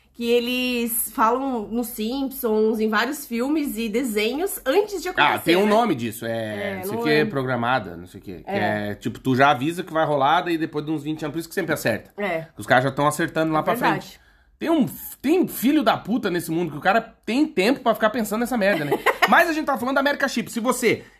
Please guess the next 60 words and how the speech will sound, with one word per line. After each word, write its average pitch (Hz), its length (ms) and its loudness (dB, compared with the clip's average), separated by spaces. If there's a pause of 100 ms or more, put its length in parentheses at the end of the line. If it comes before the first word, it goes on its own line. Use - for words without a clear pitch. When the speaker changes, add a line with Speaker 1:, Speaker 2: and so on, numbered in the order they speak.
(140)
Speaker 2:
vive 202 380 6
no 180 100 0
nosso 190 240 2
tempo, 233 360 0 (340)
você 151 240 0
precisa 254 400 0
ficar - 200 2
conectado. 127 520 0 (200)
E 359 200 8 (160)
pra 185 140 2
ficar 175 160 0
conectado 160 420 0
em 175 60 0
sua 151 200 -2
viagem, 147 460 2 (340)
você - 160 -8
tem 156 120 -2
que - 20 -4
conhecer 151 220 -4
a - 20 2
América 151 260 0
Chip. 123 240 -4
Pra - 140 -2
conhecer 208 260 0
é - 40 0
fácil. - 280 -2
Acesse 247 240 0
o 202 60 -6
site 208 260 2
americaship 190 720 -2 (260)
ponto 285 220 6
com, 170 320 -2
chip - 240 -8
é 214 60 -2
C 240 100 -4
H 220 140 -2
I - 40 -2
P, 92 200 -8
americaship 185 680 -2 (200)
ponto 247 200 -4
com. 131 220 -4 (180)
Vai 165 140 6
lá 226 60 6
no 233 80 2
site, 214 260 2
coloca 208 280 2
a - 20 -8
data 190 260 4
da 180 80 -6
sua 185 140 -4
viagem 165 320 2
e - 20 -2
o - 20 -6
destino 180 320 -4
e 190 40 2
a - 20 4
América 175 260 0
Chip 180 200 -8
vai 185 100 2
mostrar 147 420 2